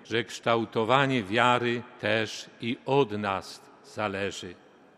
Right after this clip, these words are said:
A Ty, błogosławiony Janie Pawle drugi, którego w tysiąc dziewięćset siedemdziesiątym ósmym roku Bóg powołał po to,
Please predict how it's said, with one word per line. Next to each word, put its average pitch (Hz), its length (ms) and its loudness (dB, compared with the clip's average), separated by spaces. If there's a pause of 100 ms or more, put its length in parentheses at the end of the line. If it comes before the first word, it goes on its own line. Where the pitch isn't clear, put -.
(480)
A 127 140 2
Ty, 180 360 6 (340)
błogosławiony 160 1080 6
Janie 156 400 4
Pawle 151 500 4
drugi, 131 600 0 (380)
którego 160 480 6
w - 80 -10
tysiąc 170 440 0
dziewięćset 160 640 0
siedemdziesiątym 147 1000 0
ósmym 156 440 -2
roku 156 440 0 (400)
Bóg 165 280 4 (160)
powołał 156 540 2
po 156 220 4
to, 156 340 2